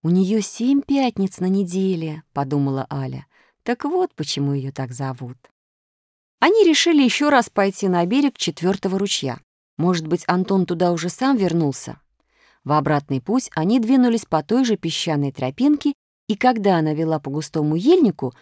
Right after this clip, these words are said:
Плюс опять остановился и стал прислушиваться. «Гогочут», сказал он, «и крыльями машут. Что-то неладно.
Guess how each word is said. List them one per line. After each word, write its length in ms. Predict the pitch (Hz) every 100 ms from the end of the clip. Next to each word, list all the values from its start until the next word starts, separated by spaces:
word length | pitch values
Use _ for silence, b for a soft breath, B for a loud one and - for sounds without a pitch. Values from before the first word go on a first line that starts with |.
| b _
Плюс 280 | 202 294 -
опять 380 | 262 - 277 -
остановился 800 | 151 - 151 147 277 392 - 147 -
и 60 |
стал 260 | 143 - 202
прислушиваться. 800 | - 359 294 - 135 123 - 123 _ _ _ _ _ _ _
«Гогочут», 840 | - 147 226 247 226 226 330 - _ _ _
сказал 460 | - - 156 143 143
он, 200 | 131 123 _ _ _ -
«и 80 | 170
крыльями 540 | - 165 302 294 262
машут. 520 | 220 175 - 120 _ _ _ _
Что-то 640 | - - - - 311 202
неладно. 680 | 180 185 180 160 131 131 117